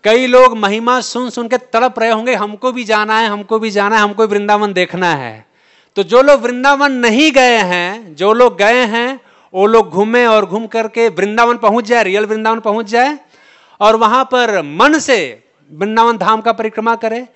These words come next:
जो लोग नहीं गए हैं, वो लोग वृंदावन धाम का यहाँ पर ट्रेलर देखें और सोचे कि कैसा movie होगा, वृंदावन धाम कैसा होगा। जब ये मिनी वृंदावन ऐसा है, तो वृंदावन कैसा होगा,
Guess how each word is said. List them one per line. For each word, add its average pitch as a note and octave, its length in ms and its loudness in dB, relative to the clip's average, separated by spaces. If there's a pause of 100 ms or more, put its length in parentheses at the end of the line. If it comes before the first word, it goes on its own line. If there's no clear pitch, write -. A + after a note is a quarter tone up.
(400)
जो G#3 200 4
लोग C#4 200 6
नहीं A#3+ 400 0
गए B3+ 300 0
हैं, F#3+ 540 -4 (560)
वो A#3+ 140 6
लोग C4 200 4
वृंदावन A#3 480 -4
धाम F#3+ 320 0
का A#3 120 -2
यहाँ G#3+ 340 0
पर A3 100 2
ट्रेलर G#3 520 0
देखें G3 480 -4 (840)
और F#3+ 180 4
सोचे G#3 380 -2
कि C4 480 -4 (180)
कैसा G3 340 0
movie G#3 280 -4
होगा, G#3+ 280 2
वृंदावन G3 440 -4
धाम F3 320 -2
कैसा F3+ 300 -4
होगा। D3+ 420 -2
जब D#3+ 240 -6
ये F#3 360 -4 (180)
मिनी A3 320 2
वृंदावन A#3+ 560 -2
ऐसा F#3+ 340 -4
है, G3 160 -4
तो G3+ 120 -10
वृंदावन F#3+ 580 -4
कैसा E3 380 -6
होगा, D3 680 -6